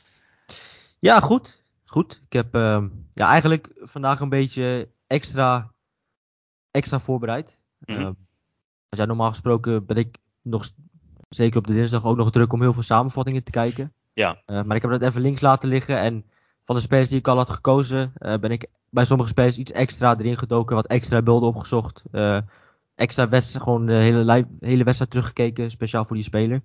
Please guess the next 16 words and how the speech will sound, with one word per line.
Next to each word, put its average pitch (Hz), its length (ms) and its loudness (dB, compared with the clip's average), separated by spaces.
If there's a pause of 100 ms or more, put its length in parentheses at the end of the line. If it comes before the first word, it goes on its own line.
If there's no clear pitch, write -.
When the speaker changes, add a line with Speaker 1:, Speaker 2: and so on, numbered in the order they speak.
(540)
Speaker 1:
Eh, 98 140 2
dus 110 120 2
ik 113 60 -2
heb 143 80 4
me 139 60 2
extra 143 260 2
goed 127 180 -6
voorbereid, 151 520 2
eh, 120 200 0 (120)
hoop 120 240 4
ik. 104 160 0
En, 101 200 -6
eh, 95 200 -4 (680)
dus, 135 220 0
eh, 127 140 6
ja, 113 340 4